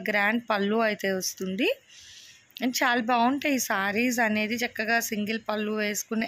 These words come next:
ఎలా అయినా సరే చాలా బాగుంటుంది. And ఇందులో మీకు కలర్ చార్ట్ కూడా ఉంది. ఇది లైట్ మనకి, ఆ, పిస్తా గ్రీన్ కలర్ కాంబినేషన్ అయితే వస్తున్నది. యాక్చువల్ ఏంటంటే మీకు ఇట్లా జూమ్ in, జూమ్ అవుట్ చేసేసరికి కలర్ అనేది అయితే చేంజ్ అవుతుందండి.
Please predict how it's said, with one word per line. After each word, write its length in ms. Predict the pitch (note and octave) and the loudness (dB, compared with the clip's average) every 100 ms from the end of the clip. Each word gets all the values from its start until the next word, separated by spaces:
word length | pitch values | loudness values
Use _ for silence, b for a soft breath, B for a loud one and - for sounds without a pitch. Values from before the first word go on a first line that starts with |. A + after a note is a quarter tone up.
| - | 0
ఎలా 180 | G3 A#3 C#4 | 2 2 2
అయినా 260 | C4 B3 B3+ | 2 2 0
సరే 200 | A3+ G#3+ A#3 | -2 -2 -2
చాలా 200 | A3 G3 F#3 | -2 -2 -2
బాగుంటుంది. 540 | F3+ F3+ F3+ F3+ G#3 G#4+ B B B B - | -4 -4 -8 -6 -4 -4 B B B B -2
And 200 | C#4+ D#4 | 2 4
ఇందులో 180 | C#4 C#4+ | 4 2
మీకు 160 | C#4 - | 0 0
కలర్ 260 | G#3+ G#3+ G#3+ | 0 0 0
చార్ట్ 180 | A#3 A#3 | -2 -2
కూడా 160 | A3 G#3 F#3+ | -2 0 0
ఉంది. 180 | G3+ C#4+ | 0 0
ఇది 120 | B3+ A#3+ | 2 2
లైట్ 360 | G3+ A3 - C#4 C4+ | 2 0 -2 -4 -2
మనకి, 360 | B3+ A#3+ A#3+ A#3 A3+ A3+ G#3+ G#3+ - - F#3+ | -2 -2 0 0 2 2 0 -4 -8 -4 -2
ఆ, 20 | F#3 F#3 F3+ - _ | 0 -2 -4 -10 _
పిస్తా 300 | A3+ - D4 A#3+ | -6 -2 -2 0
గ్రీన్ 260 | C4+ C4 | -2 0
కలర్ 260 | B3 A#3 A3 | 2 0 2
కాంబినేషన్ 640 | G#3 G3+ G#3+ A3+ A3 A3 G3 | 0 0 0 0 0 0 -2
అయితే 220 | F#3+ G3+ | -2 -4
వస్తున్నది. 720 | F#3+ - - F#3+ F#3+ F#3 C#4 A#4 B B B B B B - | -4 -6 -6 -6 -6 -4 -6 -6 B B B B B B -4
యాక్చువల్ 360 | - A#3+ - E4 | -2 0 4 4
ఏంటంటే 300 | D#4 D4+ D4+ D#4+ | 4 2 2 0
మీకు 180 | C#4+ C#4+ | 0 0
ఇట్లా 180 | C#4+ C4 | 0 2
జూమ్ 200 | A#3+ B3+ | 2 2
in, 80 | D#4 D4 | 4 4
జూమ్ 160 | C4+ | 4
అవుట్ 140 | C4+ B3+ | 2 2
చేసేసరికి 520 | A#3+ A#3+ A#3 A#3 B3 A#3+ | 0 2 0 0 -2 -2
కలర్ 280 | G#3+ G#3+ B3 | 2 4 4
అనేది 280 | C4+ B3+ A3+ | 4 4 2
అయితే 140 | G#3+ B3 | 2 2
చేంజ్ 320 | B3 G3+ A3+ B3 | 2 2 2 2
అవుతుందండి. 640 | A3 G#3+ A3 G#3 F#3 G#3 | 0 -2 -2 0 0 0